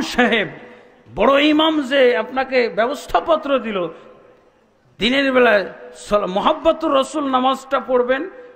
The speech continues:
দিনের বেলায় কয় রাকাত? না, নব্বই রাকাত, আর রাতের বেলায়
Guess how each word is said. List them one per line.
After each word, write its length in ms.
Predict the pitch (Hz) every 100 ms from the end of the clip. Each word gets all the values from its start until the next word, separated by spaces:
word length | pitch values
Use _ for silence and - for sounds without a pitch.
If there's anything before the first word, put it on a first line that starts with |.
| 151
দিনের 240 | 233 254
বেলায় 240 | 262 269 254
কয় 100 | 285
রাকাত? 360 | 302 294 220 151 - - - - - _ - -
না, 180 | 175 240 208 143
নব্বই 380 | 180 220 285
রাকাত, 380 | 269 233 185 147 - - - - _
আর 180 | 156 175 165 156
রাতের 340 | 190 - 311 320
বেলায় 340 | 311 320 320